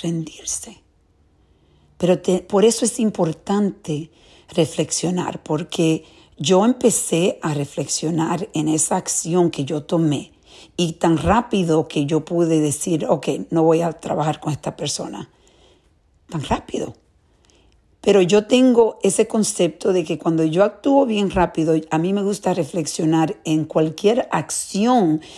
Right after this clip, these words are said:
que yo tomé, que es rápida, o que pienso tomar, que es una acción que llegué a una conclusión bien rápida. Y es por eso, de nuevo le digo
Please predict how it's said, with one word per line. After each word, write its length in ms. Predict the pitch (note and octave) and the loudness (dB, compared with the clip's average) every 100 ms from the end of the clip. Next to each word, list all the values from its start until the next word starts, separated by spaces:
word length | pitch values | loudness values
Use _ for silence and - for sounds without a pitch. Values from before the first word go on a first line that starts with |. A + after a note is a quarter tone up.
| - | -12
que 160 | - F3+ | 0 2
yo 200 | E3 F3+ | 4 4
tomé, 560 | G3+ F3+ E3+ E3 D#3 - | 4 2 4 2 0 -4
que 160 | - | -4
es 200 | D3+ - | -4 -4
rápida, 580 | D#3 E3 - C#3+ - - | -4 -4 -4 -6 -6 -2
o 100 | - - | -2 0
que 120 | - | -2
pienso 640 | - B3+ D4+ D#4 - G3+ | 2 6 8 6 2 -6
tomar, 460 | - D3+ D#3+ - - - - _ | -4 -4 -2 -6 -12 -20 -20 _
que 160 | - F#3 | 2 2
es 180 | F3+ F#3+ | 2 0
una 400 | F#3 F3 D#3+ - | 4 4 2 -2
acción 520 | D#3 - - F3+ D#3+ | -4 -2 0 4 2
que 400 | D#3 - D#3+ F3 | 0 -2 -2 -2
llegué 360 | D#3+ D#3 D3+ F3 | -2 0 4 4
a 60 | |
una 260 | E3+ E3+ D#3+ | 4 0 0
conclusión 760 | D#3+ C#3+ - D3+ - D#3 D3 | -2 -2 -2 -4 -2 -2 -2
bien 200 | C#3+ D3+ | -2 -6
rápida. 540 | C3+ E3 - - - - _ _ _ _ _ _ - - - - - - - _ _ _ _ | -4 -4 -4 -8 -12 -16 _ _ _ _ _ _ -20 -20 -20 -18 -18 -18 -20 _ _ _ _
Y 140 | F#3+ | 4
es 120 | G#3+ - | 4 4
por 220 | A#3+ G#3+ | 2 2
eso, 440 | G#3 - D#3+ E3+ E3+ D3+ _ _ | 2 -2 -4 -8 -10 -16 _ _
de 140 | D3+ | 0
nuevo 340 | D3+ D#3 D#3+ D#3+ | 2 4 4 4
le 160 | D3+ | 2
digo 380 | C#3+ C3+ - - | 0 -4 -6 -16